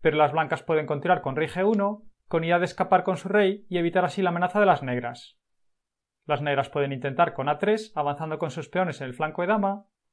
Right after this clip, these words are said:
pero las blancas pueden continuar con dama B tres, amenazando capturar el peón de B cuatro.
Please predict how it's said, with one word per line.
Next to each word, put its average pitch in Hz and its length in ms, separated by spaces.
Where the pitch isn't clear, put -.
pero 156 160
las 151 140
blancas 151 280
pueden 151 240
continuar 180 400
con 139 120
dama 165 220
B 180 100
tres, 202 540
amenazando 170 500
capturar 185 300
el 180 60
peón 190 160
de 202 60
B 185 140
cuatro. 123 380